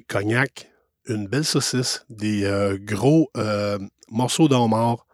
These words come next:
On sentait, là, une saveur, là, très délicate du homard, là, qui était pas trop forte non plus. Euh, en fait, c'était homard, bisque et cognac. J'essayais de voir, là, de, le petit goût de la bisque que j'aurais pu trouver. J'ai rien trouvé, là, de, de cette saveur qui a quand même un goût assez corsé, là, la bisque d'homard. Je l'ai pas trouvé dans la saucisse.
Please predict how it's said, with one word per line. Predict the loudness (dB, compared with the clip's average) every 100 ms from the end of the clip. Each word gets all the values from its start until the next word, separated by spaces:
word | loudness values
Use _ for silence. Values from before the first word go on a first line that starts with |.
| _ -20 -20 -20 _
On | -6 -4 -4
sentait, | -6 0 0
là, | 2
une | 0
saveur, | -2 2 2
là, | 2
très | -2 -4 0
délicate | 0 0 0 -2
du | 0
homard, | 0 0 2 0
là, | -2
qui | -6
était | -6 -4
pas | -4 -4
trop | -2 -2
forte | -2 -4 -2
non | -4
plus. | -4 -6 -6 -10 -20 -12 -4
Euh, | -2
en |
fait, | 0 -4
c'était | -4 -2
homard, | 0 2 4 2 0
bisque | -2 -2 -2 -6 -6
et | -4 -4 -4
cognac. | -4 0 -2 -4 -10 -20 -20 -20 -20 -10
J'essayais | 0 2 2 2 0
de | 0
voir, | 2 4 4
là, | 2 0
de, | -2 -2 -2 -2 -4 -6 -8 -14 -14 -10
le | -8
petit | -6 -4
goût | -2
de | 0
la | 0
bisque | 0 -2 -2
que | -2
j'aurais | -2 -2 -4
pu | -10
trouver. | -4 0 2 2 0
J'ai | -4
rien | -2 0
trouvé, | 0 -2 2 2
là, | 2 0
de, | -4 -2
de | -2
cette | -4 -4
saveur | -4 -2 -2
qui | -4
a |
quand | -4
même | 0 0
un |
goût | 2 0
assez | 0 -2
corsé, | 0 -2 0 0 2
là, | 0
la | 0
bisque | -2 -2
d'homard. | -2 0 0 0
Je | 0
l'ai | -4 -4
pas | -4
trouvé | -4 -2 -2
dans | -2
la |
saucisse. | -2 -4 -4 -4 -8